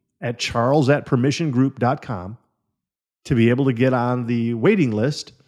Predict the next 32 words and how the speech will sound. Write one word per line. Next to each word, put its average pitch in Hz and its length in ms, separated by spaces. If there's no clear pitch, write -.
and 139 140
the 135 60
fifty 139 280
percent 123 380
discount. 120 400
But 190 360
for 143 160
those 170 300
of 139 140
you 147 260
who 139 440
already 165 340
right 151 220
now 151 220
are 143 120
using 139 580
LinkedIn 127 380
and 117 140
you're 131 140
getting 127 300
the 123 100
results 117 420
that - 120
you 120 120
want, 120 320
no 127 240
need 135 220
to 123 60
reach 123 200
out 131 180
to - 80
me. 92 120